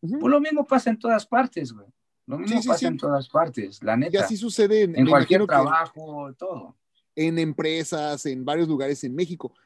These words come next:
Speaker 1: Pero
Speaker 2: Y,
Speaker 1: siento
Speaker 2: y
Speaker 1: que
Speaker 2: eso
Speaker 1: es
Speaker 2: no
Speaker 1: más
Speaker 2: nos
Speaker 1: en
Speaker 2: late. Te voy a decir algo. Y, y, y ¿sabes qué pasa? Que a lo mejor a muchos no nos gusta, pero nadie dice nada. Nadie tiene, a lo mejor, bueno, a últimas, a mí ni me importa, porque yo cuido lo mío. Dicen, "Ah,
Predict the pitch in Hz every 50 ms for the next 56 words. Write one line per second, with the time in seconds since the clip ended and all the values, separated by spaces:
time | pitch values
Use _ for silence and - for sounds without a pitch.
0 | _ _ - 190 190 185 - 214 214 175 202 214 220 226 220 220 202 208 208 190
1 | 202 208 170 160 151 143 131 127 123 - 165 185 202 - - 196 196 202 196 156
2 | 127 113 - - - - - - 294 - - 147 160 - - 151 139 - 196 190
3 | 208 - - 196 - - 175 170 - 196 240 - _ _ _ _ _ _ _ _
4 | _ _ _ _ _ _ _ - 139 147 143 - 190 190 196 196 - 190 170 180
5 | 180 180 151 131 139 180 - - - 165 180 214 - _ _ _ _ - 127 131
6 | 151 160 165 160 147 156 160 - - 123 131 151 165 170 147 110 98 92 92 -
7 | - _ 123 139 165 170 - - 165 160 160 143 120 101 104 104 - - 143 143
8 | 139 127 - - - - _ _ - - - - - - _ _ _ _ _ _
9 | _ _ _ - - - - - 151 196 226 220 - 220 196 165 139 127 - -
10 | 113 123 143 151 160 147 135 123 117 113 - - 127 - 131 123 - - - 123
11 | 120 160 151 151 - - 160 156 135 123 120 156 170 139 - - _ _ _ _
12 | _ _ _ _ _ _ _ _ _ _ _ _ _ _ _ _ _ _ _ _
13 | _ _ _ _ - _ 135 151 139 - 113 240 - - 175